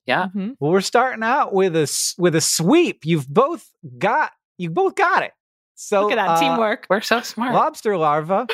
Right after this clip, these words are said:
Speaker 3: which are
Speaker 2: <laughs>
Speaker 3: super cute. Uh, so there's a lobster called, uh, Phylosoma, probably as good as I'm gonna do. They're only a few centimeters long, and they float around in the ocean, and they also will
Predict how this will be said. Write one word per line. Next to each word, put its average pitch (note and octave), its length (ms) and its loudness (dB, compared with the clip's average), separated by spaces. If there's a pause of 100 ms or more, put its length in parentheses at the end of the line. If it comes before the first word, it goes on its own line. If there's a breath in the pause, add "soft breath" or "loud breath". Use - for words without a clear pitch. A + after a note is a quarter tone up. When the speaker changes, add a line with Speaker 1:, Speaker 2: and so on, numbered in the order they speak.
Speaker 3:
which E3+ 160 -4
are F#3 60 0
Speaker 2:
<laughs> - 0 -
Speaker 3:
super G3+ 600 2 (140)
cute. D#3+ 420 2 (140)
Uh, C#3 160 2
so D#3+ 100 -4
there's C#3+ 220 0
a C#3+ 60 4
lobster C#3 380 0
called, A#2 380 -2 (600 soft breath)
uh, A#2 180 -6
Phylosoma, F3+ 1300 0 (360)
probably D3 260 2
as A#2 260 -8
good C3+ 140 0
as B2 60 -4
I'm C3 100 -2
gonna C3 160 -2
do. D3 240 2 (300 loud breath)
They're D#3+ 120 4
only F#3+ 180 2
a D3 40 0
few E3+ 200 0
centimeters D#3+ 460 2
long, D#3+ 220 2
and D#3+ 100 0
they C#3 200 2
float D#3 320 0
around D3 260 -2
in D3+ 60 -4
the C#3 140 0
ocean, F3+ 520 0
and C#3+ 120 2
they C#3 100 4
also E3+ 340 2
will C#3 360 0